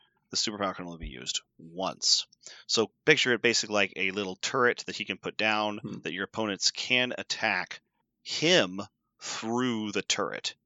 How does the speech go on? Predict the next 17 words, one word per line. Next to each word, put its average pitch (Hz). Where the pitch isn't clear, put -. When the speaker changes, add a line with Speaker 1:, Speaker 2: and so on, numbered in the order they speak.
Speaker 1:
if 101
they're 95
using 92
Speaker 2:
With 127
Speaker 1:
mystic 120
Speaker 2:
only 113
Speaker 1:
attacks. 101
Speaker 2:
mystic -
attacks, -
yeah. 87
Speaker 1:
Yeah. -
And 120
also 113
that 107
removes 101
the, 90
the 85